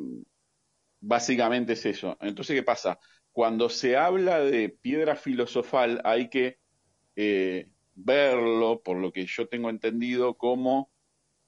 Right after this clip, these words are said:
como si fuese el objetivo de mejora del ser humano hacia sí mismo, no como tomarlo literal, como decir, "Ah, voy a convertir el plomo en oro".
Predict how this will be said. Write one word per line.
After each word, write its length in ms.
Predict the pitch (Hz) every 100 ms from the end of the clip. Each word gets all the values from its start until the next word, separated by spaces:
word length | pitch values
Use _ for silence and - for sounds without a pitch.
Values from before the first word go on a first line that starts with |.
| _
como 220 | 101 107
si 140 | 113
fuese 520 | 107 147 147 160 151 -
el 400 | 110 110 113 110
objetivo 1160 | 117 117 113 - 120 - 156 160 165 165 170 175
de 160 | 117 113
mejora 580 | 113 107 - 143 151 143
del 160 | 113
ser 260 | - 139 135
humano 500 | 120 123 139 143 139
hacia 380 | 101 101 - 104
sí 220 | - 117
mismo, 500 | 131 127 98 87 76
no 300 | 95 123 139
como 300 | - 107 98
tomarlo 400 | 92 107 113 117
literal, 480 | 104 95 95 104 110
como 180 | 104 92
decir, 240 | 90 110 -
"Ah, 260 | 95 107
voy 160 | 107 110
a 40 |
convertir 460 | 104 104 98 117 107
el 80 | 101
plomo 400 | 104 104 104 95
en 80 |
oro". 320 | 95 85 76